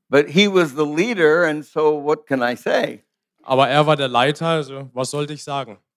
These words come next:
Speaker 1: So we started and he's translated.
Speaker 2: Und wir haben angefangen und er hat übersetzt.
Speaker 1: And it was miraculous.
Speaker 2: Und es war ein Wunder.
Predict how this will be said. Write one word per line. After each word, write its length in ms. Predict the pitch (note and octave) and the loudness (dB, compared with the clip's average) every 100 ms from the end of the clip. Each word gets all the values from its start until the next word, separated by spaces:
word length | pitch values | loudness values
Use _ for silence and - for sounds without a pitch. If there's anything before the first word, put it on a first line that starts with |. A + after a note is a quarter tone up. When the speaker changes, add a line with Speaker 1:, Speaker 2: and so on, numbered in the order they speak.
| _ _ _ - | _ _ _ -2
Speaker 1:
So 120 | C#3+ | 0
we 180 | D3 C#3+ | 0 -2
started 680 | - D3 D3 E3+ F#3+ G3 | 2 2 4 2 0 0
and 240 | E3 D#3 C#3+ | 0 0 -2
he's 320 | D#3+ D#3+ - | -2 -4 -10
translated. 840 | - D3 C#3+ - C#3+ D3 E3 F#3+ - _ _ _ _ | -4 -2 -2 -2 0 0 -2 -8 -16 _ _ _ _
Speaker 2:
Und 120 | A2 | -14
wir 60 | A2+ | -12
haben 140 | A#2 | -6
angefangen 680 | B2 C#3+ D3 - D3+ D3+ C#3+ | -4 -4 -2 2 2 2 -4
und 140 | B2 | -8
er 100 | A#2+ | -10
hat 140 | B2 B2+ | -14 -14
übersetzt. 680 | B2+ B2+ B2+ D3+ - _ - | -10 -4 -2 -4 -8 _ -2
Speaker 1:
And 180 | C#3 D3 | 0 0
it 100 | D3+ | -4
was 200 | C3+ B2+ | -6 -6
miraculous. 840 | A#2+ A#2+ F#3 A#3 G3+ C#3 F#2+ - _ _ _ _ | -6 -6 -10 -4 -4 -4 -6 -16 _ _ _ _
Speaker 2:
Und 180 | A2+ B2 | -18 -14
es 220 | A#2 B2 | -12 -4
war 420 | B2 B2 B2+ B2+ | 0 0 -2 -8
ein 260 | B2 A#2+ G#2+ | -14 -14 -8
Wunder. 420 | C3+ C3 A#2 G2+ | -8 -6 -10 -12